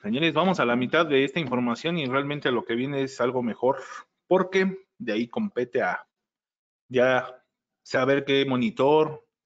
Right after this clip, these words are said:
qué marca, qué, este, distru-, dispositivo de distribución de video vamos a manejar. Y yo creo que para el siguiente lunes, Albert,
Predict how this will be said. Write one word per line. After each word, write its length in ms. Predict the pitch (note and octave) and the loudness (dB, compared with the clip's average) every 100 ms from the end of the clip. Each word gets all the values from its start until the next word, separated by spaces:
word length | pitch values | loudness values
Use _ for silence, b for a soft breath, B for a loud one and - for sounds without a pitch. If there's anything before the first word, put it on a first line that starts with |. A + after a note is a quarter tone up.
| _ - | _ -4
qué 100 | B2 | -2
marca, 600 | B2 C#3 D3 C#3+ C#3 C#3+ _ _ _ _ _ - | 0 0 -2 -4 -4 -6 _ _ _ _ _ -2
qué, 320 | C3+ B2 A#2+ | 2 4 2
este, 600 | A#2 - G#2 G2 G2 G2 | 0 -6 -4 -4 -4 -6
distru-, 320 | G#2 - - | -10 -12 -10
dispositivo 560 | A2+ G#2+ G#2+ - B2+ A#2+ | -10 -8 -8 -2 0 2
de 120 | G#2+ | 0
distribución 460 | G2+ G2+ G#2 A#2 A#2 | -4 -6 -2 0 0
de 100 | G2+ | 0
video 260 | G#2 A2+ | 0 0
vamos 300 | A2 A2+ G#2 | 0 -2 -6
a 20 | |
manejar. 640 | F#2+ G2 - D3 F3+ - _ _ _ _ _ _ - | -6 -6 -2 0 -2 -6 _ _ _ _ _ _ -2
Y 280 | A#2+ A#2 | 2 4
yo 100 | C#3+ | 4
creo 140 | E3 G#3 | 2 0
que 80 | F3 | 2
para 160 | B2 | 0
el 60 | - | 0
siguiente 460 | C3+ D3 F3+ F#3 | -4 -2 0 2
lunes, 380 | D#3+ E3+ F3 - | 2 2 2 2
Albert, 380 | E3 D#3+ G#3 | 2 2 0